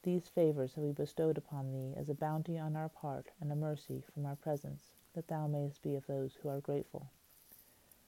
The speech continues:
By God, should one who is in affliction or grief read this tablet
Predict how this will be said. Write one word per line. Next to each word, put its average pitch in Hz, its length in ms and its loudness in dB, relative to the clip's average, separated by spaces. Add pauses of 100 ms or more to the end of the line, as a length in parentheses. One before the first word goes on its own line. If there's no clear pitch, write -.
(220)
By 156 260 2
God, 151 300 0
should 147 220 -2
one 151 320 2 (600)
who 170 100 4
is 160 140 2
in 156 120 0
affliction 160 480 0
or 160 100 0
grief 147 400 0
read 147 140 0
this 151 200 -2
tablet 143 440 -2